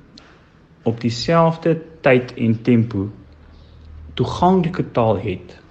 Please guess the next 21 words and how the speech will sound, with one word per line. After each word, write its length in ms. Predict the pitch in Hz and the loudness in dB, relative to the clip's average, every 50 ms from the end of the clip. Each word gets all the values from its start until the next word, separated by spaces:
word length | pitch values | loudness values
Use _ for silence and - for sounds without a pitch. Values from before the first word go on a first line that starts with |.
| _ - | _ -12
dan 140 | - 101 101 | -8 -6 -6
is 100 | 104 120 | -6 -4
daar 160 | - 117 113 | -4 -4 -4
geen 240 | - - 180 170 165 | -2 0 0 0 2
verskil 400 | 165 151 - - - 113 95 90 | 0 -4 -4 -2 0 0 0 0
tussen 360 | 101 - - 107 104 - 107 | -4 -6 -6 -8 -6 -6 -8
die 100 | 98 101 | -8 -6
dowe 260 | 92 98 95 95 98 95 | -4 -4 -4 -2 -2 -4
en 80 | - | -4
die 100 | 92 92 | -4 -4
horende 280 | 90 90 90 90 90 87 | -6 -6 -8 -8 -12 -12
persoon 340 | - - - - - - - | -14 -16 -18 -16 -16 -16 -16
nie. 120 | - - - - - - - - - - | -16 -18 -20 -20 -20 -20 -20 -20 -12 -2
Al 180 | - 151 160 | 2 2 4
die 120 | 165 170 165 | 4 4 4
kognitiewe 840 | - 160 151 147 - 151 139 135 - 139 135 127 131 127 127 127 - - - - - - | 4 2 2 4 2 0 0 0 0 0 0 2 2 0 0 -2 -6 -12 -20 -20 -18 -10
en 140 | - - - | -8 -6 -2
al 180 | - 117 131 135 | 0 0 0 2
die 180 | 139 143 139 135 - - - - - - 123 | 4 4 4 2 0 -4 -12 -16 -8 -2 0
emosionele 760 | 123 127 131 127 123 - 139 120 110 107 113 117 120 120 117 | 2 2 2 0 0 2 2 2 4 4 4 4 4 4 4
mylpale 680 | 110 101 98 98 101 107 104 104 - 101 101 101 101 | 2 0 0 0 0 -2 -2 -2 -4 -4 -2 -2 -4